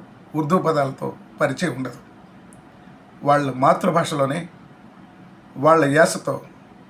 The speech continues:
మాట్లాడడం ఉంటుంది. కనుక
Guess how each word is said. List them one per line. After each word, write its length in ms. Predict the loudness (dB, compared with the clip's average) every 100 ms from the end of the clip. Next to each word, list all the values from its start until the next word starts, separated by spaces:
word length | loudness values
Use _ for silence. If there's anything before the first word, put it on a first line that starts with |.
| -20 -20 -20 -20 -20 -12
మాట్లాడడం 680 | 0 2 4 2 2 -6 -14 -20 -20 -20 -20 -20 -20 -20 -20 -10 -6
ఉంటుంది. 340 | -4 -2 -2
కనుక 240 | -2 -2